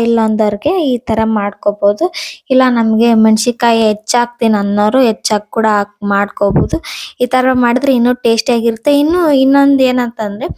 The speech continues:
ಮೆಣಸಿಕಾಯಿನ ಸ್ವಲ್ಪ ಎಣ್ಣೆಲಿ ಫ್ರೈ ಮಾಡಿಬಿಟ್ಟು ಮಿಕ್ಸಿಗೆ ಹಾಕಿದ್ರೆ ತುಂಬಾನೇ ಟೇಸ್ಟಿಯಾಗಿ ಬರುತ್ತೆ. ನನಗೆ ಅರ್ಜೆಂಟ್ ಆಯ್-,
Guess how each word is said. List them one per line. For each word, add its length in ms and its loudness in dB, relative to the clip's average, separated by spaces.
ಮೆಣಸಿಕಾಯಿನ 600 0
ಸ್ವಲ್ಪ 340 0
ಎಣ್ಣೆಲಿ 260 2
ಫ್ರೈ 260 0
ಮಾಡಿಬಿಟ್ಟು 540 0
ಮಿಕ್ಸಿಗೆ 440 0
ಹಾಕಿದ್ರೆ 480 0
ತುಂಬಾನೇ 420 2
ಟೇಸ್ಟಿಯಾಗಿ 600 0
ಬರುತ್ತೆ. 500 0
ನನಗೆ 340 0
ಅರ್ಜೆಂಟ್ 580 0
ಆಯ್-, 280 0